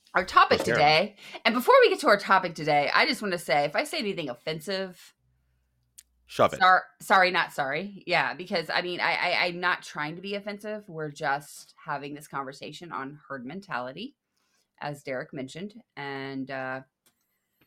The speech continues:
Speaker 1: yeah.
Speaker 2: Yeah.
Speaker 1: Let it
Speaker 2: Oh,
Speaker 1: be.
Speaker 2: no, trust me. I know there's probably gonna be some things that I'll say that I'll go, "Hmm, was that wise to say?" No. But was it correct
Speaker 1: <laughs>
Speaker 2: or funny? Yes. <laughs>
Speaker 1: Right.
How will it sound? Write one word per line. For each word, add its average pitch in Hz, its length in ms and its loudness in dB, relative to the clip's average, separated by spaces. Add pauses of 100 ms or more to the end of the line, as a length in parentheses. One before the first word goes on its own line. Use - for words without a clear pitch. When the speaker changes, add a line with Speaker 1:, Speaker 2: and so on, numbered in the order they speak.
(1300)
Speaker 1:
yeah. - 160 -10
Speaker 2:
Yeah. 104 280 -6 (560)
Speaker 1:
Let 147 140 -18
it 160 160 -18
Speaker 2:
Oh, 175 120 4
Speaker 1:
be. - 20 4
Speaker 2:
no, 123 220 4
trust 135 260 0
me. 95 60 -2
I 101 140 4
know 120 180 0
there's 90 260 -4
probably 90 440 -4
gonna 82 100 -14
be 80 80 -14
some 80 240 -10
things 98 380 -10 (600)
that 87 180 -6
I'll 76 160 -8
say 82 300 -10
that 76 160 -12
I'll 80 120 -6
go, 78 380 -12
"Hmm, 113 480 -6 (540)
was 98 140 -6
that 139 220 2
wise 90 380 2
to 117 80 -10
say?" 117 520 -4
No. 80 180 -12 (180)
But 87 120 -10
was 87 240 -4
it 76 120 -6 (220)
correct 90 600 0
Speaker 1:
<laughs> - 100 -8
Speaker 2:
or 90 200 0
funny? 110 640 -6 (280)
Yes. - 840 -14
<laughs> 147 60 -10 (500)
Speaker 1:
Right. 139 300 -2